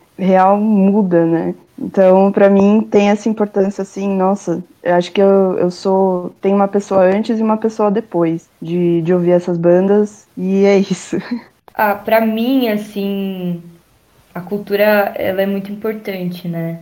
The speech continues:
Speaker 2: A cultura underground, né, principalmente, assim, é, eu não acho que a cultura underground, underground é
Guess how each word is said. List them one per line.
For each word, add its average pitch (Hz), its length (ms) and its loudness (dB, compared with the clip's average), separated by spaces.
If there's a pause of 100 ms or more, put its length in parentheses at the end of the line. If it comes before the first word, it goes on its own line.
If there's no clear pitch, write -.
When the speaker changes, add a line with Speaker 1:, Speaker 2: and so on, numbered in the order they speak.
(140)
Speaker 2:
A 175 140 -4
cultura 214 840 0
underground, 165 840 -2
né, 160 420 -8
principalmente, 170 800 -6
assim, 165 500 -10 (960)
é, 165 460 -4
eu 214 140 0
não 277 200 2
acho 226 720 0 (920)
que 202 500 -6
a 185 120 -4
cultura 196 440 -6
underground, 202 920 -2 (280)
underground 196 680 0
é 220 380 2